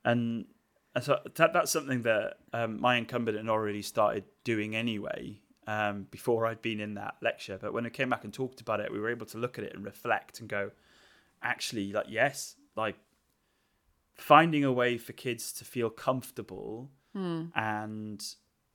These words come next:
Speaker 1: a way that they can access something is important." But also, you know,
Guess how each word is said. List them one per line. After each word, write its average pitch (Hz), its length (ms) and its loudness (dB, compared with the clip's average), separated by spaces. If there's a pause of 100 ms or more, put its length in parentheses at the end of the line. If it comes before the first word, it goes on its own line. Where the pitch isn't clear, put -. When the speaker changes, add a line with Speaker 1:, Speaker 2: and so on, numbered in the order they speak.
(160)
Speaker 1:
a 120 60 -2
way 117 280 4
that - 140 -10
they 113 160 -6
can 107 360 -10
access 117 460 -2
something 104 600 -4 (120)
is 127 240 2
important." 104 680 -10 (840)
But 127 120 2
also, 113 640 2 (540)
you 123 140 -8
know, 101 280 -10